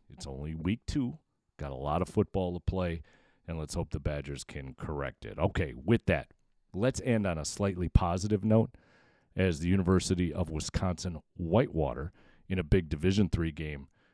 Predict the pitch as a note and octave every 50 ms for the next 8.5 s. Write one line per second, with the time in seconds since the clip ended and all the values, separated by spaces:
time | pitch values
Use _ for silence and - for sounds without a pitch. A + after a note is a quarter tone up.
0 | _ _ - F#2 E2 D#2 - - F#2+ F2 D#2 D2 - - E2+ E2 D#2+ D2+ - D#2+
1 | D#2 D#2 D#2 D#2+ F#2+ _ - D2+ D2+ - - - - G2 F#2 E2 - _ - -
2 | - - G#2+ G#2 G#2 A#2 A#2 A2 G#2+ G#2+ A2 - - B2+ B2+ - - - - -
3 | F#2 F2 D2+ - - G2+ F#2+ F2+ D2+ F#2 F2 F2+ F#2+ F#2 E2 F2 E2 E2+ F2 E2
4 | D2+ - - F2 E2 E2+ F#2 A2+ B2 - _ _ _ _ _ _ _ _ - F#2+
5 | F#2+ F#2+ - G#2+ G#2 G2+ G2 F2+ F2+ F#2+ G2 F#2+ F#2 F2+ - - D#2 D2 E2+ F2+
6 | F#2+ - - A#2 B2 B2+ C3 B2+ - _ _ _ _ _ _ _ _ _ - G#2
7 | G2+ G#2+ A2+ - - - A#2 C3 C#3 D#3+ D#3+ D3+ C3 - - - B2+ A#2+ - -
8 | A#2+ G2+ - - A#2 A2+ A2 A2+ A2+ G#2